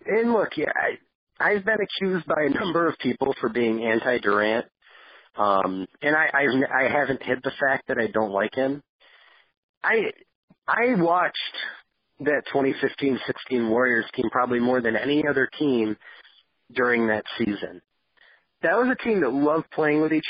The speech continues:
other. That was a team that had fun. Every game that they were on the court together, they, they, they moved the ball in such a way that, that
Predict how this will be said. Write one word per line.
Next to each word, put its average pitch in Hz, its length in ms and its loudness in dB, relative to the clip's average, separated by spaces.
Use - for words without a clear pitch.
other. 143 300 0
That 156 140 0
was 185 100 0
a 180 140 -6
team 160 180 2
that 127 100 0
had 131 200 0
fun. 143 400 2
Every 156 560 2
game 151 300 2
that 143 100 0
they 143 80 -2
were 127 160 4
on 127 140 2
the 123 80 2
court 120 420 0
together, 139 500 0
they, 131 280 0
they, 135 400 0
they 123 300 0
moved 160 460 0
the 165 140 0
ball 147 340 2
in 123 180 -2
such - 200 -4
a 139 40 0
way 120 260 2
that, 113 260 -2
that 120 180 -8